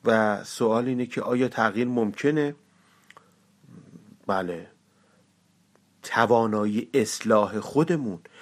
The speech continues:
باور به تغییر رفتارها خیال خامی نیست.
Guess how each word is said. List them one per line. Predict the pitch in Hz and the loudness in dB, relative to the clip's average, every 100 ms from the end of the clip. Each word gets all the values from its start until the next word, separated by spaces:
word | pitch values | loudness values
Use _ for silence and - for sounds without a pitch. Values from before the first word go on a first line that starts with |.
| - - | -20 -18
باور | 107 120 123 117 117 110 | 0 6 6 6 0 0
به | 107 113 | -2 -4
تغییر | 110 107 104 107 107 | -2 -2 0 -2 0
رفتارها | 101 104 98 - 110 101 101 113 151 165 - - _ | 0 0 -2 0 0 0 -2 -4 -6 -10 -18 -20 _
خیال | - 113 107 98 | -4 0 2 0
خامی | - - 139 165 123 | -4 0 2 2 0
نیست. | 82 80 - | -6 -12 -20